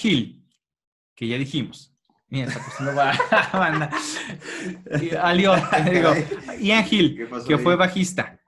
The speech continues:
Speaker 1: de Judas, que es bajista de Judas Priest. Al ver que ya no tenía vocalista,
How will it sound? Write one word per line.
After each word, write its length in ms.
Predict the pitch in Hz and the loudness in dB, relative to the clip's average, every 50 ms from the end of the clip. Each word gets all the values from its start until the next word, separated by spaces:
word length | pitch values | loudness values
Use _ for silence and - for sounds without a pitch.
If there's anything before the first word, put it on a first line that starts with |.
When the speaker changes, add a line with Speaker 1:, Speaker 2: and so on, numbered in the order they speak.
| _ _ | _ _
Speaker 1:
de 120 | - 113 | -8 -4
Judas, 240 | 110 131 143 147 143 143 | -2 -2 -2 -2 -4 -2
que 80 | 151 | -2
es 120 | 151 156 151 | -2 0 0
bajista 360 | 190 185 - 202 214 - 180 | -4 -4 -4 -6 -4 -2 -2
de 60 | 139 | 0
Judas 220 | 131 131 120 - | 0 0 -2 -2
Priest. 280 | - - 107 101 - _ _ _ _ _ _ _ _ _ _ - - _ _ _ _ _ _ _ _ _ _ _ _ _ _ _ _ _ | -4 -8 -8 -8 -10 _ _ _ _ _ _ _ _ _ _ -20 -20 _ _ _ _ _ _ _ _ _ _ _ _ _ _ _ _ _
Al 160 | - 123 127 131 | -4 -2 -2 0
ver 160 | 135 175 196 | 0 0 0
que 120 | 196 208 196 | -2 -4 -4
ya 80 | 185 | -2
no 80 | 190 190 | -2 -2
tenía 240 | 185 180 170 165 165 | -2 -4 -2 -2 -2
vocalista, 800 | 160 160 160 - 123 120 120 113 - - 147 - - - _ | -2 -2 0 0 0 0 -2 -4 -4 -4 -6 -6 -6 -14 _